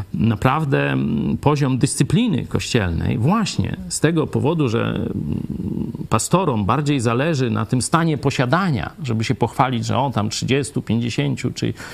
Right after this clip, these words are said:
czy tam stu pięćdziesięciu członków jest zboru, a nie żeby pokazać przed Jezusem, to są ci, za których jestem odpowiedzialny.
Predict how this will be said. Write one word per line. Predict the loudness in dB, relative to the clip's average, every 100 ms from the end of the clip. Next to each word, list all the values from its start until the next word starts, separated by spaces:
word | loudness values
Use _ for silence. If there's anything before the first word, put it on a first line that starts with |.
| -16 -12
czy | -6 0
tam | 0
stu | 4 2
pięćdziesięciu | 2 0 0 0 0 -2
członków | 2 2 2 0 -2 -2
jest | -4 -2
zboru, | -2 0 0 0 0
a | 0
nie | 0 0
żeby | -2 -2 0
pokazać | -2 0 0 0 -4 -10 -20 -20 -20 -20 -20 -20 -20 -20 -20 -4
przed | 0 2
Jezusem, | 2 0 -2 -2 -6 -8 -2
to | 0
są | 2 0
ci, | 0 -2 -2 -6 -12 -20 -20 -6
za | -4
których | -2 0 -2 0
jestem | -2 0 -2
odpowiedzialny. | -2 -2 -2 -2 -2 -4 -6